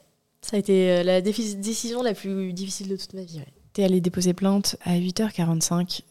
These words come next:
Speaker 2: le lendemain matin. Et ensuite, euh, comment les choses se sont enchaînées ?
Speaker 1: En fait, le, la, la grosse complexité de, de mon affaire, c'est que, euh,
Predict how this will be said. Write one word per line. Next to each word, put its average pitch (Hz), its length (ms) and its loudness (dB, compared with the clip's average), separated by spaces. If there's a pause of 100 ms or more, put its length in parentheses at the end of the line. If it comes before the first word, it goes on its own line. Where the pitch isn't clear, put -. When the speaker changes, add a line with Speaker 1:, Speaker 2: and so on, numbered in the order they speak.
(100)
Speaker 2:
le 185 180 2
lendemain 175 320 6
matin. 180 360 4 (580)
Et 190 60 6
ensuite, 202 400 4
euh, 185 100 4
comment 190 220 4
les 196 140 6
choses 196 220 2
se 185 120 -2
sont 175 140 -2
enchaînées ? 175 480 2 (120)
Speaker 1:
En 190 120 -2
fait, 254 260 0
le, 196 220 6
la, 185 240 2
la 185 160 2
grosse 202 360 2
complexité 214 840 2
de, 208 300 2
de 190 160 -2
mon 185 180 -4
affaire, 208 460 -2
c'est - 180 -2
que, 196 180 -6
euh, 180 300 -2